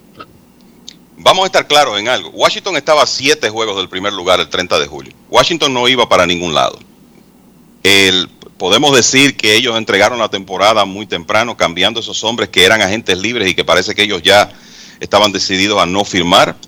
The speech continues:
Bien, pero la realidad es que los nacionales hicieron un movimiento que va a ser importante para ellos en los próximos años. Y estaban a siete juegos del primer lugar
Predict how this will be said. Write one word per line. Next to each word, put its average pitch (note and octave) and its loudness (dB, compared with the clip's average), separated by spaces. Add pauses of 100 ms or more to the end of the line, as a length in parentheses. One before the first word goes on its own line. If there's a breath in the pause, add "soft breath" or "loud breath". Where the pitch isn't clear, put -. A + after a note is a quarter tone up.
(340)
Bien, A2 2
pero G#2+ 0
la A2 4
realidad G#2+ 4
es B2+ 0
que D#3+ -2
los D3 -6
nacionales C#3+ -2
hicieron A#2+ -6
un B2 -10
movimiento A#2+ -2
que F#2 -2
va F2+ 4
a F#2 2
ser A2 -4
importante G2 -2
para F2 4
ellos F#2 0
en F2 -6
los E2 -8
próximos E2+ -6
años. D2+ -2
Y G2 0
estaban B2+ 2
a A#2 4
siete B2+ 2
juegos B2+ -6
del A#2 -2
primer G#2 -6
lugar G#2+ 0